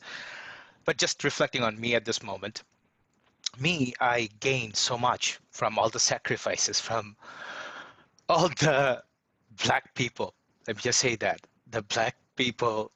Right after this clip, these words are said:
in this American nation who has generations sacrificed for me to be sitting here and talking to you.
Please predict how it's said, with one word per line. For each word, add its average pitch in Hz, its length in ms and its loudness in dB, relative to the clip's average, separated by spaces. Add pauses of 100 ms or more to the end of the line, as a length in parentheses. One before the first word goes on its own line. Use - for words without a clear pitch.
in 123 200 -2
this 117 380 2
American 120 600 0
nation 117 440 0
who 110 100 -6
has 113 300 2 (560)
generations 110 840 0 (460)
sacrificed - 920 0 (760)
for 151 240 0
me 147 440 0
to 151 80 -4
be 131 80 0
sitting 135 280 2
here 113 400 -2 (320)
and 139 80 -6
talking 120 280 0
to 113 120 -6
you. 92 140 -8